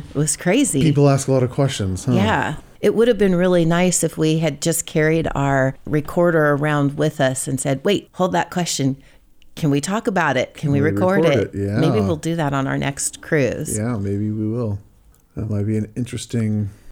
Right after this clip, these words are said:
Speaker 2: conversations to come back with.
Speaker 1: Yeah.
Speaker 2: So what's one of the questions you remember the most stick out for you?
Speaker 1: The one that stuck out to me,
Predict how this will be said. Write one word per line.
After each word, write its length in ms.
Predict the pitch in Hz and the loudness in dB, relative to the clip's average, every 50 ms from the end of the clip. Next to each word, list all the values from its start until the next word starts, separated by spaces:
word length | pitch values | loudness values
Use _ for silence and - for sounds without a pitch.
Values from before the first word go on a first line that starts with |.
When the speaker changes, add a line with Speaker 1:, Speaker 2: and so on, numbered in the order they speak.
| - | -16
Speaker 2:
conversations 760 | - - 123 110 104 107 - - 127 131 131 - 110 113 104 107 | -8 -6 -4 -4 -4 -4 0 0 0 0 0 -2 -4 -4 -4 -6
to 80 | - | -6
come 200 | - - 123 120 | -2 -2 0 2
back 300 | 110 127 123 120 117 - | 2 2 2 0 0 0
with. 360 | 101 95 92 95 - - - | -2 -2 0 -2 -6 -8 -10
Speaker 1:
Yeah. 720 | - 143 143 165 165 175 214 240 208 151 139 - 151 151 151 - - - - _ _ _ _ _ _ _ _ - | -6 -4 -2 0 0 0 0 0 0 -2 -2 -4 -6 -6 -10 -12 -18 -20 -20 _ _ _ _ _ _ _ _ -4
Speaker 2:
So 140 | - - 156 | 0 2 4
what's 180 | 143 151 147 | 4 2 2
one 140 | 147 156 147 | 2 0 2
of 60 | 139 | 2
the 60 | 131 135 | 0 0
questions 420 | 139 160 143 143 143 135 135 123 | 2 0 0 0 0 0 0 2
you 100 | 135 147 | 4 4
remember 400 | 143 135 123 117 110 107 101 104 | 4 4 4 2 2 0 0 0
the 160 | 101 101 98 | 0 0 0
most 260 | 101 101 98 98 - | -2 -2 -2 -4 -6
stick 280 | - - - 123 - - | -12 -8 -8 -6 -4 -2
out 200 | 117 110 110 - | -4 -4 -4 -4
for 100 | - - | -4 0
you? 40 | 175 | 0
Speaker 1:
The 80 | 214 | 2
one 220 | 208 214 233 247 262 | 2 4 4 4 4
that 160 | 247 - - | 4 2 0
stuck 360 | - - - - 190 190 - | 0 0 0 0 0 0 0
out 220 | 196 180 175 - - | 0 -2 -2 -2 -2
to 200 | - - - 160 | -4 -2 0 0
me, 500 | 165 165 165 156 139 135 143 151 160 190 | 2 2 2 2 2 2 0 -2 -4 -8